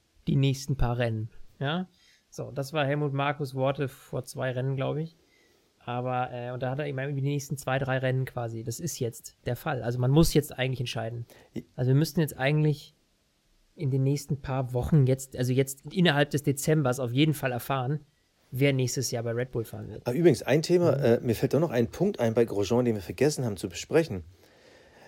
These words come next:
Speaker 2: Also,
Speaker 1: Der wäre?
Speaker 2: also wir haben ja jetzt den Stand, okay, er hat leichte Verbrennungen.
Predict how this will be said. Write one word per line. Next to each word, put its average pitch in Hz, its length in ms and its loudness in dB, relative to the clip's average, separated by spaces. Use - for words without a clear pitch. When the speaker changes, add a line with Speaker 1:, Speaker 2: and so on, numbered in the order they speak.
Speaker 2:
Also, 123 280 4
Speaker 1:
Der 123 220 -4
wäre? 117 360 -2
Speaker 2:
also 120 160 6
wir 123 100 8
haben 151 100 4
ja 165 60 6
jetzt 151 140 2
den 127 60 -2
Stand, 180 340 -2
okay, 110 240 -2
er 110 140 -6
hat 92 120 -10
leichte 120 340 2
Verbrennungen. 175 600 2